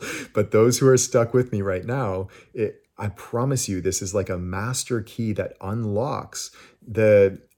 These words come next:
that mental jail cell that we lock ourselves in when we're so focused on our own problems. And the, <sighs> the more I grow in my life and the,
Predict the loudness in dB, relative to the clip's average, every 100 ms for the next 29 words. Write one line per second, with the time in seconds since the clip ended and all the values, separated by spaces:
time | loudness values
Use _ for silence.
0 | _ -2 0 0 -2 -2 -2 0 0 2
1 | 0 0 0 -2 -2 -2 -2 -4 -6 -6
2 | -4 -4 -2 -4 -6 -8 -6 -6 -6 -6
3 | -6 0 2 2 0 -2 -2 -4 -4 -8
4 | -8 -8 -10 -6 -6 -4 -4 -6 -8 -10
5 | -6 -4 -4 -6 -12 -20 _ -8 2 4
6 | 6 6 2 -4 _ _ _ _ _ _
7 | -12 -12 -12 -18 -20 -20 -20 -20 -20 _
8 | -20 -4 0 4 4 4 2 2 2 2
9 | -2 -6 -8 -6 -4 -4 -4 -4 -6 -8
10 | -6 -6 -6